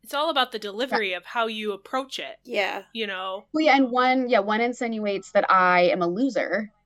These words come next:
Speaker 2: that I'm
Speaker 1: Right.
Speaker 2: an out-of-shape, worthless loser, if you will. And one is just, like, kind of like a technical correction.
Speaker 1: Yeah.
Speaker 3: Yeah.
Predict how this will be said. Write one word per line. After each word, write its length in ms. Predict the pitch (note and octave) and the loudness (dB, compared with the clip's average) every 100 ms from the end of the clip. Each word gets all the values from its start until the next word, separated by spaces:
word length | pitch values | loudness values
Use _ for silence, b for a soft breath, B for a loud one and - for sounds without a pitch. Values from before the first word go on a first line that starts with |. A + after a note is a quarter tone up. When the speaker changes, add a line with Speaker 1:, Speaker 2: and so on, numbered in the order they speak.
| _ | _
Speaker 2:
that 120 | A3 | 2
I'm 120 | G#3 G#3 | 4 4
Speaker 1:
Right. 100 | G#3+ | 4
Speaker 2:
an 60 | |
out-of-shape, 480 | G3 G#3 A3 G#3+ G#3+ | 4 2 0 -4 0
worthless 360 | E3+ F3+ B3 - | 2 2 -2 0
loser, 320 | F3 E3+ D3 | 0 2 2
if 120 | F3 | 0
you 100 | E3+ | 0
will. 380 | D#3 D#3 F3 G#3+ _ _ _ _ | 0 2 2 0 _ _ _ _
And 260 | B3 A#3 A3 | 4 4 4
one 200 | G#3+ G#3+ | 2 2
is 160 | G#3+ | 0
just, 220 | G#3+ G#3 G3+ | -4 -4 0
like, 400 | F#3+ F3+ F3 - - _ _ _ _ - | 4 4 4 -4 -20 _ _ _ _ 0
kind 140 | A3+ | 2
of 60 | G#3+ | 2
like 120 | A3+ | 2
a 80 | G3 | 0
technical 420 | - G3 F3+ E3+ | -2 -4 0 2
correction. 580 | E3 B2 - - C3 G#3 | 2 0 0 -4 -4 -6
Speaker 1:
Yeah. 140 | F3+ - | -10 -4
Speaker 3:
Yeah. 380 | C#4+ B3 F#3+ | -2 -2 -4